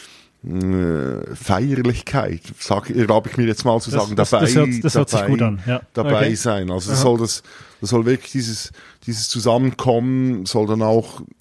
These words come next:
Speaker 1: aufgewertet werden
Speaker 2: Mhm.
Speaker 1: in, in diesem neuen Lehrgang. Ich denke, wir bespielen damit eine Lücke in, in diesem Bereich, in dieser Hinsicht, aber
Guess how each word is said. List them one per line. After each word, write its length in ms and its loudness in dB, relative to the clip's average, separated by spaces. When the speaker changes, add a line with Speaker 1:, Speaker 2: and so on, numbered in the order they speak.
Speaker 1:
aufgewertet 840 2
werden 520 -4
Speaker 2:
Mhm. 60 0
Speaker 1:
in, 160 -4
in 120 -4
diesem 220 -4
neuen 240 -2
Lehrgang. 540 -4
Ich 100 -14
denke, 180 -2
wir 80 0
bespielen 340 -4
damit 300 2
eine 180 4
Lücke 520 4
in, 360 2
in 160 2
diesem 260 0
Bereich, 640 -2
in 100 -8
dieser 280 0
Hinsicht, 640 0
aber 280 2